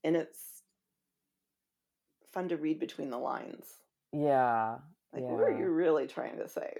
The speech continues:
Speaker 1: What do you really want to have happen here? 'Cause I'm thinking this is, like, there's a lot more going on than what you're, what you're showing us.
Speaker 2: Is, I mean, is that why you write Sweet? 'Cause you would prefer that your readers read between the lines a bit? Or,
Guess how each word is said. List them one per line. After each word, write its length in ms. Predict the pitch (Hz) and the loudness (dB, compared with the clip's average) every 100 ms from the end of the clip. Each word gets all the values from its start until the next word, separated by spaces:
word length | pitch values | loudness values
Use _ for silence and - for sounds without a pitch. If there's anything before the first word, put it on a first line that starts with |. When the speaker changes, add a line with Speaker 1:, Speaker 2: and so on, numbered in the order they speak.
| - | -2
Speaker 1:
What 120 | - | 0
do 80 | 679 | 2
you 60 | 277 | 0
really 580 | - 165 185 466 - 294 | 2 4 8 10 8 6
want 200 | 302 - | 2 2
to 100 | - | 2
have 240 | 285 147 | 4 2
happen 400 | 233 151 302 - | 4 2 4 0
here? 320 | 196 139 127 - | 0 -2 -2 -4
'Cause 140 | 262 | 0
I'm 240 | 202 480 - | 2 2 8
thinking 380 | 466 440 269 | 8 10 6
this 220 | 240 214 - | 4 2 4
is, 220 | 349 269 247 247 | 0 0 -4 0
like, 360 | 180 170 160 - | 4 4 2 2
there's 180 | 240 | 2
a 60 | 349 | 4
lot 300 | 196 208 190 | 4 6 6
more 180 | 190 170 | 4 6
going 320 | 175 156 156 | 6 6 4
on 260 | 143 131 131 | 2 0 0
than 120 | 135 | -2
what 160 | 143 | 0
you're, 260 | - 143 135 - - | 0 -2 -4 -10 -18
what 340 | - 147 160 - | -10 0 0 2
you're 100 | 214 | -2
showing 440 | - 160 131 - | 2 2 2 0
us. 280 | - - - - _ _ - - - - | -2 -4 -8 -20 _ _ -16 -14 -14 2
Speaker 2:
Is, 180 | 302 277 - - | 4 4 -2 -2
I 120 | 254 | 2
mean, 220 | 269 269 | 4 4
is 200 | - 247 | 4 4
that 300 | 233 247 311 - | 4 4 2 0
why 380 | 254 214 226 233 240 | 0 2 2 2 0
you 400 | 190 202 190 185 - | -2 0 0 -2 -2
write 360 | 156 151 - | 2 2 0
Sweet? 500 | - - 247 254 - | -6 -6 -2 -2 -4
'Cause 240 | - 185 - | -4 -4 0
you 120 | 180 | -2
would 440 | 165 113 165 156 | 0 -2 2 2
prefer 600 | 156 170 - 175 165 156 139 | 2 -6 -2 2 4 2 0
that 360 | 160 143 - | 2 4 2
your 180 | 156 156 | 0 -2
readers 440 | 151 147 147 143 - | 0 0 0 -2 -4
read 180 | 139 139 | -4 -4
between 260 | 135 156 | -8 -8
the 60 | 139 | -4
lines 360 | 131 127 135 | -2 -2 -4
a 40 | 175 | -6
bit? 320 | 220 240 254 | -4 -4 -4
Or, 460 | - 170 156 151 - | 0 4 6 6 4